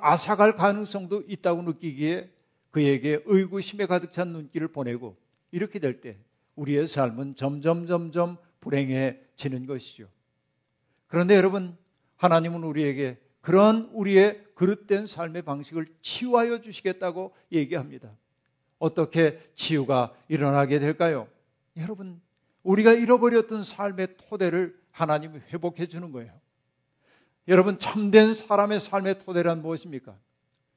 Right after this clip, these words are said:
성경이 일관되게 얘기하고 있는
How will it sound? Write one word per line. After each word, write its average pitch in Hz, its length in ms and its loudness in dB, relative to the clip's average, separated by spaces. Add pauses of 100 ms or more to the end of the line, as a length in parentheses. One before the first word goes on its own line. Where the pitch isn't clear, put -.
(240)
성경이 180 500 2
일관되게 185 920 8
얘기하고 156 500 6
있는 139 400 -4